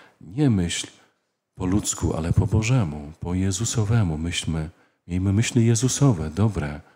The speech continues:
dobre pragnienia, wyrzekając się wszelkich złych, wszelkich nieprawych,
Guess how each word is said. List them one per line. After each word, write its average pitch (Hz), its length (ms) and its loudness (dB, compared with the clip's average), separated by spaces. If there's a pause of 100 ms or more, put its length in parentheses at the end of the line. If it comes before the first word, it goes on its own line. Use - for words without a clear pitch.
(340)
dobre 95 260 -2
pragnienia, 101 680 0 (680)
wyrzekając 82 400 -2
się - 120 -2
wszelkich 90 400 -2
złych, 117 540 6 (840)
wszelkich 90 680 -2 (240)
nieprawych, 87 840 0